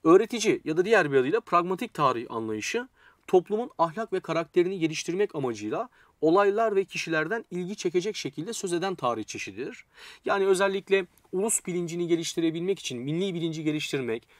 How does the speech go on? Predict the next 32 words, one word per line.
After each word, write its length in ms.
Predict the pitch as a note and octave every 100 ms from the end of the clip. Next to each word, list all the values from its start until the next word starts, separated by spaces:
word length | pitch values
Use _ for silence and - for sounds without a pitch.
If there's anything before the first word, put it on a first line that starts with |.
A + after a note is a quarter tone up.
| _
tarih 360 | - D#3 G#3 G#3
öğrenimini 500 | F3 E3+ E3 E3 E3
biraz 240 | E3+ D#3+
daha 120 | D#3+
kolaylaştırabilmek 920 | D#3 D#3 D3+ D3+ C#3+ D3+ D3 D3 F3+ F#3+
için 200 | - C3
arkadaşlar 600 | A#2 A2+ A2 - A3 B3+ _ - _ -
tarihi 440 | F3 F3+ F#3+ A3+
olaylar 460 | E3 D#3+ D#3+ D#3+ D3+
ve 100 | D3+
kişiler 400 | - - G#3 G3+
biraz 300 | G3+ D#3+ C#3+
daha 220 | G3 D#3+
büyüterek, 440 | D#3 E3+ E3+ D#3 -
abartılarak 580 | D#3+ D3+ D#3+ - F3 B2+
anlatılır 460 | A#2+ A#2 A2 A2 G#2
burada. 400 | G2+ G2+ C3 B3 _ - _
Pek 160 | - G3+
fazla, 580 | F3 E3 D3+ D3+ - D3+
e, 120 | D3
başarısızlıklardan 1000 | D#3+ F3+ E3 - D#3 D#3 E3 D#3 D#3 C#3+
bahsedilmez, 580 | C3+ - A#2+ D3 A3 F#3
daha 140 | C3+
çok 220 | - -
başarılardan 680 | D3+ - E3 E3+ E3 F#3+ D3+
bahsedilerek 580 | A#2 - G#2+ G#2+ G#2 A2
anlatılır. 540 | G2+ G2+ C3+ G#3 - _ - _
Bu 80 | -
da 80 | -
pragmatik, 500 | - F3+ D3+ C3 A3 -
öğretici 380 | F3 D3 C#3+ -
tarihtir. 640 | E3 D3+ A#2+ - F#2